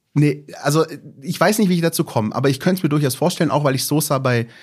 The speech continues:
äh, Dinamo Zagreb des Häufigeren so gesehen hab, die, die, der Defensivverbund gegen die Bayern sah jetzt eigentlich nie so schlecht aus im Kern.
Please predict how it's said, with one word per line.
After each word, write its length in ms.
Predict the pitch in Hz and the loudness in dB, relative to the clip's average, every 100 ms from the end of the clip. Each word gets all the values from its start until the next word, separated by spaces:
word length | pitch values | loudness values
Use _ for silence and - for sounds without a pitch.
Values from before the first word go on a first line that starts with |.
| - _ | -20 _
äh, 180 | 117 113 | -2 2
Dinamo 340 | 127 135 127 | 2 4 4
Zagreb 640 | 123 127 147 151 147 - | 2 2 0 -2 -4 -12
des 160 | - 123 | -6 0
Häufigeren 480 | 131 143 147 139 131 | 2 2 2 2 2
so 140 | 135 | 2
gesehen 340 | 127 110 131 151 | 0 0 2 0
hab, 160 | 143 - - - - _ - | -2 -8 -20 -20 -20 _ -2
die, 320 | 131 135 123 | 2 2 2
die, 200 | 131 139 | 0 -2
der 120 | 123 | 0
Defensivverbund 640 | 123 165 170 160 160 147 151 | 2 2 2 2 0 0 0
gegen 180 | 139 139 | 0 0
die 80 | |
Bayern 260 | 123 117 139 | 0 0 0
sah 160 | 127 120 | 2 0
jetzt 160 | 123 | 0
eigentlich 220 | 107 135 | 0 2
nie 120 | 127 131 | 2 2
so 160 | 143 | 2
schlecht 260 | 127 139 - | 0 -2 -2
aus 180 | 107 98 | -4 -4
im 140 | - | -8
Kern. 380 | - 69 - | -8 -8 -10